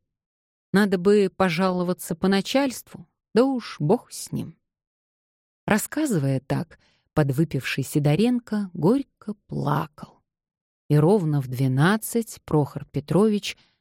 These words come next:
был на приёме у товарища министра. В новом фраке, с цилиндром в руках, слегка припудренный, с усами и бородкой,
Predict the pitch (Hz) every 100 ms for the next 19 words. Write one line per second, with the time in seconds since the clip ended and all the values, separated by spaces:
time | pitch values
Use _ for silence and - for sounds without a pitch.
0 | - 151 226 240 208 - 147 131 156 180
1 | 175 - 170 - 143 127 127 127 - -
2 | 139 143 135 139 - - 156 - _ _
3 | _ _ _ - 175 208 156 120 - 143
4 | 170 - 185 - _ _ - - - 160
5 | 160 131 135 127 127 131 - 143 165 160
6 | - _ _ - 240 - - 262 139 123
7 | - 160 208 196 190 190 185 165 - 139
8 | - 139 131 127 127 131 131 156 208 -
9 | 196